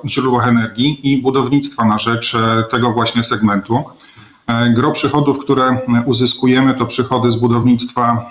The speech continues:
e, farm wiatrowych. E, myślę, że możemy powiedzieć o nas, że jesteśmy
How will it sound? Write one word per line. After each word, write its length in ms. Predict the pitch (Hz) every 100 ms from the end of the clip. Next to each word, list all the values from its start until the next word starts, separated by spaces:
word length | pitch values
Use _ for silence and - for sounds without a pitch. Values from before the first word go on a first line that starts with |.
| 123 117
e, 40 |
farm 320 | 117 135 120
wiatrowych. 580 | 110 107 101 98 117 120
E, 220 | 117 113 110
myślę, 380 | 120 120 120
że 220 | 113 117 117
możemy 360 | 117 120 123
powiedzieć 460 | 120 113 120 120 120
o 80 | 123
nas, 200 | 120 110
że 140 | 120
jesteśmy 480 | 120 120 120 123